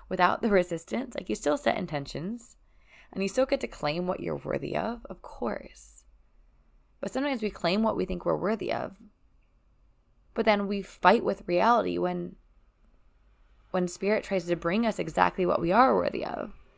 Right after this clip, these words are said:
because we don't realize that what we worthy of,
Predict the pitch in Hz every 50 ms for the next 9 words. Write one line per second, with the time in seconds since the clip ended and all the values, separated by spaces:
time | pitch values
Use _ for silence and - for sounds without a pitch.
0 | - - - - - - - - - - - 208 202 190 190 196 190 196 - 160
1 | 185 214 247 254 233 208 196 202 185 170 185 175 - 196 185 180 190 208 226 233
2 | 226 196 175 -